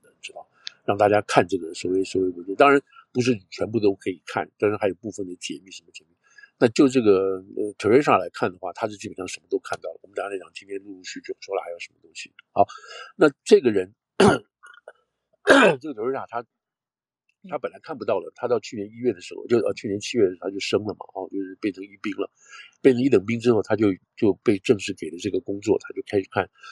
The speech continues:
所以他在去年十月的时候就已经开始在把这个事情做下来了，就把这个东西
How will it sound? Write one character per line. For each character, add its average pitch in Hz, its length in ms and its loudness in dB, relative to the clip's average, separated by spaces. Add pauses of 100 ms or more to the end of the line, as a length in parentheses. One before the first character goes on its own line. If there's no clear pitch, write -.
(160)
所 - 160 4
以 143 60 6
他 160 100 2
在 160 120 4
去 - 200 -8
年 101 140 -4
十 - 240 -8
月 143 140 0
的 113 80 0
时 - 140 -6
候 87 80 -2
就 107 140 -6
已 92 60 -10
经 101 200 -20
开 139 200 0
始 - 200 -8
在 95 160 -4
把 - 200 -10
这 101 80 -10
个 92 80 -10
事 - 140 -16
情 85 40 -20 (100)
做 - 180 -8
下 92 100 -12
来 - 80 -14
了， - 500 -16
就 104 120 0
把 95 160 -6
这 104 80 -4
个 95 80 -2
东 95 160 -8
西 92 200 -14